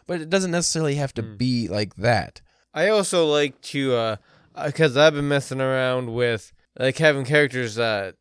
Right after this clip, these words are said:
Speaker 2: talk a certain way, and then, like, something happens, and it kinda changes, and it's like, "Oh, now you, like, the shit's hit the fan because this guy's not talking the way that he," like, you know what I
Speaker 1: Yeah.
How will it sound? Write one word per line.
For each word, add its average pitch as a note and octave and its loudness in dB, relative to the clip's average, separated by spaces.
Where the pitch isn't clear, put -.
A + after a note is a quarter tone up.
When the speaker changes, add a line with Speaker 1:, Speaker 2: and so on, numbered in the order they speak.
Speaker 2:
talk C#3 -2
a D3 -2
certain D3 2
way, D3 0
and C3+ -4
then, C#3 0
like, B2+ -2
something C#3+ 0
happens, A#2 0
and B2+ 2
it A2+ -6
kinda C#3 0
changes, C3 0
and A#2 -2
it's A#2+ -2
like, A#2+ 0
"Oh, C#3+ 6
now E3 6
you, D#3+ 4
like, C#3 2
the C#3 -2
shit's - 4
hit E3+ -4
the - -2
fan C#3+ 4
because C3 0
this B2 -2
guy's C#3 4
not B2+ 2
talking C3 2
the B2 0
way B2 4
that A2+ 0
he," B2 -6
like, C3+ 0
you C#3 -2
know C#3+ 4
what C#3 6
I C3 8
Speaker 1:
Yeah. B2+ 8